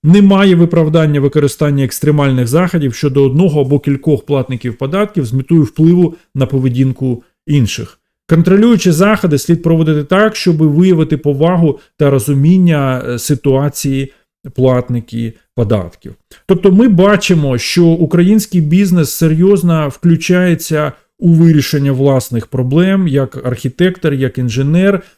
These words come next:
який не просто бореться проти конкретних ситуацій, який не просто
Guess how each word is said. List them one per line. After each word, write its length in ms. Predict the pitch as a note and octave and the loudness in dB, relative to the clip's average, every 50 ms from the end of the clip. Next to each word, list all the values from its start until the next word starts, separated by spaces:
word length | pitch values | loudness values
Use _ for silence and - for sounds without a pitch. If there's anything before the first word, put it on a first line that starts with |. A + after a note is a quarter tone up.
| _ - | _ -4
який 280 | C#3 C#3 C3 F3+ F#3 F3 | -2 0 2 2 4 4
не 140 | E3 E3+ | 4 4
просто 760 | E3+ - F3+ F#3+ G3 F#3 F#3+ - - D#3+ D3+ D3 C#3 C3 B2 - - _ _ _ - | 2 2 2 2 2 2 0 -2 -2 0 0 0 0 0 -2 -4 -8 _ _ _ -2
бореться 520 | A#2+ C#3+ F3+ F#3+ F3+ E3 F3 - - D#3+ | 2 4 4 4 4 2 0 -2 -4 -4
проти 380 | C3 - D#3+ D#3+ D#3+ D#3 D#3+ C#3 | -2 0 0 0 2 0 0 -2
конкретних 520 | - C#3 C#3+ B2+ D3 C#3 C#3 C#3 C3 - | -2 -2 -2 -2 -2 -2 -2 -2 -4 -6
ситуацій, 580 | - - C3 - C#3+ C3 B2 A2+ - - B2 A#2+ | -8 -10 -6 -4 -4 -2 -2 -4 -6 -6 -6 -4
який 380 | A2 B2 B2+ B2+ E3 F3+ F3+ | -4 -4 -4 -2 0 2 4
не 120 | E3+ E3 D#3 | 4 2 2
просто 680 | E3 E3 F3 F#3+ G3+ G3+ - - F3+ D#3+ D3+ D3+ | 2 2 2 2 2 2 -2 -2 -2 0 0 0